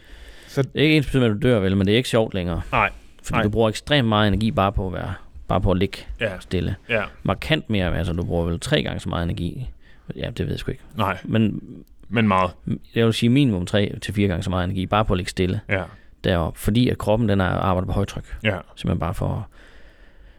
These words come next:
Speaker 2: altså, og, og vi er jo heroppe, hvor at, øh, at du ikke kan dufte, og du kan ikke smage, og dit, øh, dit fordøjelsessystem er, hvis ikke det er gået i stå, så er det ved at gå i stå.
Speaker 1: Ja. Alt unødvendigt.
Speaker 2: Der er kortet ind til benet.
Speaker 1: Yes.
Speaker 2: Ja.
Speaker 1: Du kan få lov at trække vejret og få noget blod pumpet rundt, det er det.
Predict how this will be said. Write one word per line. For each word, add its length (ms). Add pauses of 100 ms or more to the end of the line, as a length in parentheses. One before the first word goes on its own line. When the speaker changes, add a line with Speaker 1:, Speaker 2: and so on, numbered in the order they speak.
(140)
Speaker 2:
altså, 160
og, 260
og 180
vi 60
er 100
jo 100
heroppe, 360
hvor 200
at, 220
øh, 220 (600)
at 160
du 40
ikke 100
kan 100
dufte, 300
og 60
du 60
kan 120
ikke 100
smage, 500
og 300 (140)
dit, 180
øh, 80 (480)
dit 80
fordøjelsessystem 640
er, 260 (300)
hvis 140
ikke 120
det 80
er 80
gået 140
i 20
stå, 220
så 100
er 20
det 60
ved 60
at 80
gå 80
i 40
stå. 320
Speaker 1:
Ja. 140 (360)
Alt 220
unødvendigt. 680 (480)
Speaker 2:
Der 60
er 220
kortet 260
ind 100
til 80
benet. 360
Speaker 1:
Yes. 360 (640)
Speaker 2:
Ja. 140 (340)
Speaker 1:
Du 60
kan 80
få 40
lov 100
at 60
trække 260
vejret 200
og 80
få 120
noget 180
blod 160
pumpet 240
rundt, 220
det 120
er 40
det. 140